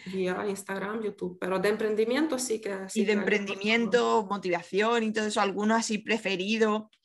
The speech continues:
Speaker 2: Yo es que soy muy de libros, a mí me encanta, igual, lo mismo que tú,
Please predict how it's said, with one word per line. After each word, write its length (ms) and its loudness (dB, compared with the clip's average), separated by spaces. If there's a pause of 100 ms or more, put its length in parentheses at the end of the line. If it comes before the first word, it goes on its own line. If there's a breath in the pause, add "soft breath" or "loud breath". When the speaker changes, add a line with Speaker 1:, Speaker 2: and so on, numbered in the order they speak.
(220 loud breath)
Speaker 2:
Yo 80 4
es 40 2
que 100 2
soy 140 4
muy 180 6
de 140 0
libros, 300 -2
a 60 -4
mí 80 -2
me 80 2
encanta, 420 4
igual, 300 4
lo 100 4
mismo 280 4
que 240 6
tú, 320 -2